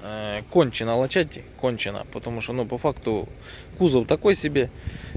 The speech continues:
двигатель такий собі і документи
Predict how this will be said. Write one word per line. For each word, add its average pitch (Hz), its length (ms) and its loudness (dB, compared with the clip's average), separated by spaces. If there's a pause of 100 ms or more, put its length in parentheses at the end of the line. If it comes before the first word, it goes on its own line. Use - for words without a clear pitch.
двигатель 127 680 2 (220)
такий 180 320 6
собі 143 360 4 (320)
і 127 100 -2
документи 139 640 0